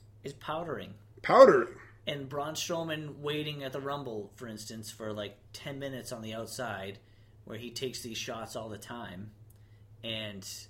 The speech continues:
Speaker 1: yeah, for some reason, because he has to wait around, it takes him literally fifty times the recovery time on it.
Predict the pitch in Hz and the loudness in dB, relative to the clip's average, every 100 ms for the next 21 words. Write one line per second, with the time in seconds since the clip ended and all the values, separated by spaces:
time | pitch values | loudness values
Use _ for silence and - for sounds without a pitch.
0 | - - - - - - - 113 101 - | -20 -20 -20 -20 -20 -20 -10 -6 -6 -8
1 | 113 117 110 110 104 110 104 101 - - | -8 -6 -6 -6 -6 -8 -10 -10 -16 -20
2 | - - 110 104 101 98 - 101 95 101 | -20 -20 -12 -10 -6 -8 -8 -8 -8 -4
3 | 170 160 151 151 - - - - - - | -4 -4 -6 -10 -14 -20 -20 -20 -20 -12
4 | - 123 120 110 - 104 104 104 - - | -10 -8 -8 -8 -8 -10 -10 -14 -18 -20
5 | - - - - 127 131 117 113 - 127 | -20 -20 -20 -16 -6 -4 -4 -8 -8 -8
6 | 120 107 110 104 98 90 90 101 92 85 | -8 -10 -10 -10 -10 -12 -12 -12 -12 -14
7 | 82 82 82 85 - - - 82 | -14 -16 -16 -18 -20 -20 -20 -20